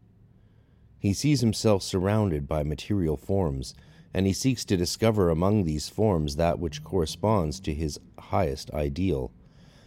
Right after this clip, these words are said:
The highest desire of any mortal is to attain that which exists in himself as his highest ideal.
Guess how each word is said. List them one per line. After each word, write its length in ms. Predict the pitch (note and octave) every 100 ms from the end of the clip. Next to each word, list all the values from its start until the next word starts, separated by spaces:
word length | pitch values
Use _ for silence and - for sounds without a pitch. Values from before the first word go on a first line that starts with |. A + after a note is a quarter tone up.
| -
The 100 | -
highest 640 | G2 A#2+ B2 F#2 - - D2+
desire 640 | E2 D2+ F2 G#2 D#2 B1
of 220 | - D#2+
any 200 | F2+ F2
mortal 540 | D#2 D#2+ F#2 G#2+ - C#2
is 120 | C#2+
to 180 | - D#2
attain 480 | - - G#2 D2 C#2+
that 240 | D#2 -
which 200 | D2 -
exists 520 | D2 D2 G#2 E2+ -
in 160 | - D2
himself 560 | D2+ - G#2 E2+ C2+ - - - - _
as 260 | - G#2+ F#2+
his 300 | - D#2 B1+
highest 420 | - C2 B1 -
ideal. 560 | C#2 B1 A#1+ A#1+ -